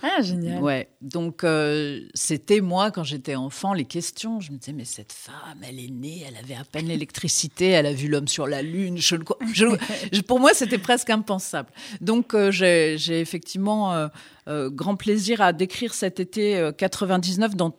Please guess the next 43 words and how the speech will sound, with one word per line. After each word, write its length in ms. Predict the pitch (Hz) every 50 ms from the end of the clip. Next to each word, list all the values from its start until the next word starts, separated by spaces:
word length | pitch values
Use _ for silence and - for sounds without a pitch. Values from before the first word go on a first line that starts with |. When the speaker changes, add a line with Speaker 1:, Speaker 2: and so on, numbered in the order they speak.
| _ _
Speaker 2:
toutes 260 | - - 226 226 202
ses 220 | - - - 196 185
dimensions. 720 | 160 175 180 170 165 160 - - - 196 202 226 262 254 - - - - - - 202 - -
Euh, 580 | - 156 156 151 151 151 143 139 139 139 123 101 -
et 160 | - 165 170
encore 320 | 175 170 - 190 175 165 165
une 100 | 165 156
fois, 520 | - - - 196 196 208 220 226 220 196
euh, 360 | 170 156 151 143 143 143 139 - -
on 220 | 151 156 160 165
est, 240 | 170 175 180 170 165
euh, 160 | 147 143 143
dans 160 | 139 156 170
l'histoire, 680 | 180 180 165 - - - 202 190 196 208 220 233 240 233 214
euh, 100 | 165 160
dans 160 | 160 175 180
une 300 | 170 151 170 170 165 156
forme, 480 | - - - 180 175 170 156 143 135 143 - _ _ _ _ _ _ _ _ _ _ _
c'est 200 | - - - -
un 60 | 151 147
peu, 160 | 139 - 151
euh, 200 | 147 147 143 127 123 123 - _ _ _ _ _ _ _ _
de 80 | 135 151
l'humour, 420 | 156 170 185 190 196 190 180 156
ce 60 | -
que 80 | - 156
je 60 | 143
dis 120 | 143 143 143
quand 140 | - - 143
je 80 | 135
dis 100 | - 151
de 80 | 131 147
l'anticipation, 680 | 143 139 135 - - - - - 170 170 - - 208 202
mais 140 | 196 175 170
il 40 |
y 60 | 151 156
a 60 | 156
de 60 | -
ça, 280 | - - - 214 220 233 - - - - - - -
parce 160 | - 170 -
qu'on 220 | - - 180 180 180
est, 220 | 180 190 185 175
euh, 140 | 160 147 143